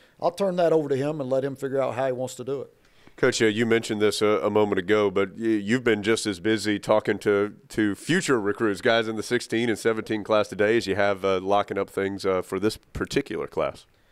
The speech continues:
Speaker 1: Yeah, I would say, uh, you know, that's why I said at the beginning, I mean, this is the end of this one, but
Speaker 2: Yeah.
Speaker 1: we're, we're well into sixteen and seventeen. And, and actually, we have, you know, there's been contact with eighteen kids. I mean, you know, so,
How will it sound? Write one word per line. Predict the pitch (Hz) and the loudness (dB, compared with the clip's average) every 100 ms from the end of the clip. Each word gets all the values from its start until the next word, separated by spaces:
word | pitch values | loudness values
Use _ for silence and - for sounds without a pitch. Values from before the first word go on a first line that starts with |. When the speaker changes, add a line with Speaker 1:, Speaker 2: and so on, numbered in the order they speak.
| _ - | _ -4
Speaker 1:
Yeah, | 170 | 0
I | 160 | 0
would | 160 | -2
say, | - 160 156 147 | -2 0 0 0
uh, | 143 | -2
you | 147 143 | -2 -4
know, | |
that's | 143 - | -4 -2
why | 151 143 - | -2 -2 -6
I | 131 | -6
said | 160 139 | -2 -2
at | 123 | -4
the | 117 | -10
beginning, | 120 156 139 | -4 -2 -2
I | 123 | -6
mean, | 127 | -8
this | 139 - | -8 -10
is | 113 | -10
the | 127 139 | -12 -4
end | 170 175 156 | -2 0 0
of | 131 | 0
this | 170 - | -2 -2
one, | 127 123 | -8 -6
but | 131 | -6
Speaker 2:
Yeah. | 117 | -2
Speaker 1:
we're, | 156 | 0
we're | 147 156 | 0 -2
well | 143 147 156 147 | 0 2 2 0
into | 151 123 | -4 -6
sixteen | - 147 - 139 123 | -6 -8 -8 -8 -8
and | 110 | -10
seventeen. | - 135 117 - 117 110 | -2 -2 -2 -8 -10 -10
And, | 120 123 | -12 -12
and | 135 135 123 - _ _ 143 | -8 -8 -8 -16 _ _ -4
actually, | 156 - 156 151 | -4 -2 -2 -2
we | 143 147 | 0 0
have, | 151 131 | 0 -2
you | 147 139 139 | -10 -8 -4
know, | 147 | -2
there's | 139 | -2
been | 127 151 | -4 -6
contact | - 147 147 151 147 | -2 -2 0 0 0
with | 151 139 | -2 -2
eighteen | 165 - 135 107 | -2 -6 -12 -12
kids. | - 117 117 110 | -8 -8 -8 -8
I | 120 | -6
mean, | 123 123 | -6 -6
you | 123 | -8
know, | 120 131 | -8 -8
so, | - 131 120 | -4 -4 -4